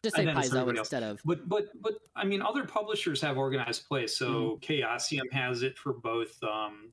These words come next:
Speaker 1: Call of Cthulhu and RuneQuest. Um, even, even five E publishers, I think, like Frog God Games
Speaker 2: Mm-hmm.
Speaker 1: and, and them, they, and Kobold Press, I think they have, I think they have organized play programs as well. So we're, we're aware of 'em, and we, and we, we are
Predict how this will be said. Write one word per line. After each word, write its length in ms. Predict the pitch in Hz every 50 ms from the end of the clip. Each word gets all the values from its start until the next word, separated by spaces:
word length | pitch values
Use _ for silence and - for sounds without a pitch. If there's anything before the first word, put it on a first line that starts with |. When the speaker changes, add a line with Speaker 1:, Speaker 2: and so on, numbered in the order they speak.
| _ -
Speaker 1:
Call 240 | - - 127 123 123
of 80 | -
Cthulhu 460 | - 131 - - 123 120 127 135 123 117 110
and 80 | 117 113
RuneQuest. 840 | 110 117 123 123 113 - - 131 123 120 123 120 - - - - - - -
Um, 360 | 117 113 107 107 104 98 - _ _ _ _ _ - - _ _ _ _ _ _ _ _ _ _ _ _ _ _ _ - _ _ _ _ _ _ _ _ _ _ _ _ _ _ _ -
even, 280 | 160 165 165 208 185 165 156
even 240 | 160 185 214 190
five 280 | 143 - 175 165 165 143
E 120 | 139 127
publishers, 560 | 123 - - 160 180 180 - - 135 117 113 110
I 80 | 107
think, 220 | - - 127 - -
like 140 | 113 104
Frog 280 | - - 131 120 127 123
God 220 | 127 127 123 117 -
Games 520 | 117 110 113 117 117 - - - 139 139 120
Speaker 2:
Mm-hmm. 80 | 104 - _ _ _ -
Speaker 1:
and, 60 | 110 110
and 80 | 113
them, 200 | 110 107 107 107 -
they, 180 | 123 135 139 -
and 160 | 131 117 110
Kobold 320 | - - 131 123 123 123 -
Press, 240 | - 135 131 -
I 60 | - 131
think 180 | - 196 160
they 120 | 190 180 156
have, 300 | 165 160 147 135 127 135 -
I 100 | 127 160
think 160 | - 262 240
they 60 | 139 127
have 120 | 120 110
organized 380 | 110 107 110 110 107 107 - -
play 140 | - 113 107
programs 420 | - - 120 110 113 113 110 107 104
as 80 | 107 117
well. 300 | 135 131 113 104 - _ _ _ _ _ _ -
So 340 | - - 165 147 143 151 - -
we're, 180 | 156 160 160 -
we're 160 | 156 147 143 135
aware 180 | 135 170 190 190
of 100 | 147 131
'em, 140 | 127 127
and 160 | 127 120 117 117
we, 180 | 117 117 - -
and 360 | 135 117 117 113 113 120 127 117
we, 140 | - -
we 180 | - 123 123 127
are 280 | 120 110 107 107 104